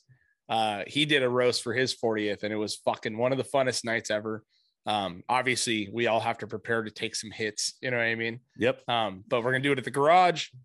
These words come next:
Speaker 1: uh, the thirteenth. Um, we're also gonna stream it on the YouTube page as well.
Speaker 2: Okay.
Speaker 1: So we'll get it all set up, like,
Speaker 2: Yeah.
Speaker 1: actually record it and all that shit too. So for those of you that listen and are in nowhere near Ventura or wanna fucking show up, it will be streamed on our YouTube page too. But
Speaker 2: Yeah.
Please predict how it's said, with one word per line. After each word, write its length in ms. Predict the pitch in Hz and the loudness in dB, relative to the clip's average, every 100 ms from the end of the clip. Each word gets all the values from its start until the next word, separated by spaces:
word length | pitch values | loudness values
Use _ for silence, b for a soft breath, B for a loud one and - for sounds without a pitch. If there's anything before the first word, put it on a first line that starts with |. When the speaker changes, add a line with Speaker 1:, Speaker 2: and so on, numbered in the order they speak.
| _ - _ 135 | _ -20 _ -2
Speaker 1:
uh, 160 | 120 | -2
the 100 | 117 | -2
thirteenth. 580 | - 151 143 151 147 143 _ _ - | 0 0 0 -4 -2 -4 _ _ -8
Um, 360 | 117 110 101 98 | -4 -4 -4 0
we're 160 | 139 | 4
also 240 | 147 151 147 | 6 4 2
gonna 140 | 139 | 0
stream 400 | 127 - 156 147 | 0 2 2 4
it 160 | 135 - | 0 2
on 300 | 127 127 120 | 2 2 0
the 80 | 110 | -2
YouTube 400 | 117 117 107 82 | -4 -4 -6 -10
page 260 | - 92 87 | -6 -6 -6
as 120 | 92 | -6
well. 240 | 101 90 - - | -4 -4 -6 -4
Speaker 2:
Okay. 220 | 104 101 | 0 0
Speaker 1:
So 100 | 117 | 0
we'll 100 | 113 | 0
get 120 | 117 | 0
it 60 | 113 | 2
all 100 | 110 | 0
set 220 | - 117 | 0 -2
up, 160 | 110 101 | -2 -4
like, 140 | 104 107 | -8 -4
Speaker 2:
Yeah. 80 | - | 2
Speaker 1:
actually 260 | 113 110 | 2 2
record 360 | 104 - 123 110 | -2 -4 -2 -2
it 40 | |
and 80 | 90 | -4
all 80 | 101 | -6
that 140 | 92 - | -6 -6
shit 220 | - 85 | -8 -8
too. 160 | 107 101 | -8 -8
So 200 | - 95 B B B | -8 -8 B B B
for 80 | 120 | -2
those 220 | 123 135 | 2 2
of 80 | 131 | 2
you 100 | 131 | 0
that 160 | 120 117 | 0 2
listen 400 | 156 180 - 160 | 2 4 4 4
and 260 | 135 113 113 | 2 0 -4
are 160 | 120 113 | -2 -2
in 180 | 113 113 | -4 0
nowhere 500 | 131 143 139 135 131 | 4 4 6 4 4
near 240 | 127 131 127 | 2 0 0
Ventura 500 | 120 107 143 139 127 | -2 -2 2 4 4
or 120 | 120 | 2
wanna 260 | 120 110 101 - | -2 -4 -8 -4
fucking 220 | 120 110 | -4 -4
show 200 | 110 135 | -2 2
up, 220 | 156 175 _ b b - | 2 0 _ b b -8
it 60 | 117 | -2
will 180 | 127 | 0
be 160 | 127 123 | 0 0
streamed 460 | 123 - 123 117 107 | -2 -2 -4 -4 -4
on 420 | 104 107 107 113 - | -6 -6 -8 -12 -8
our 100 | 113 | -6
YouTube 360 | 123 131 117 | -4 -6 -8
page 280 | 104 95 90 | -8 -10 -8
too. 180 | - 107 | -6 -6
But 160 | 95 90 | -6 0
Speaker 2:
Yeah. 240 | 107 80 | 2 0